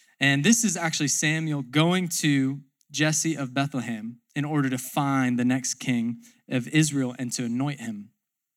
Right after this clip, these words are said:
And I wanna just pick it up to where he's having a conversation with Jesse here. Starting in verse eleven, it says,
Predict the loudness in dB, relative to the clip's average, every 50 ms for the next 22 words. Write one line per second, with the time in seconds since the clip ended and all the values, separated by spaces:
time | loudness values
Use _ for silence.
0 | _ _ -20 -20 _ _ -20 -20 -10 -4 -2 0 2 2 0 -2 -2 -2 0 0
1 | 0 0 -4 -4 -4 -4 -4 -2 -2 -2 -4 -4 -6 -8 -6 -4 -2 0 0 0
2 | 0 0 0 0 0 -2 -2 -2 -2 -2 -2 -2 -2 0 2 2 2 2 0 0
3 | 0 0 -2 -2 -2 -2 -2 -2 -4 -4 -4 -4 -4 -4 -4 -4 -2 -2 -2 -2
4 | -2 -4 -8 -10 -8 -4 -2 -2 0 0 0 0 -2 -2 -2 -2 0 0 0 -2
5 | -2 -2 -2 -2 -4 -4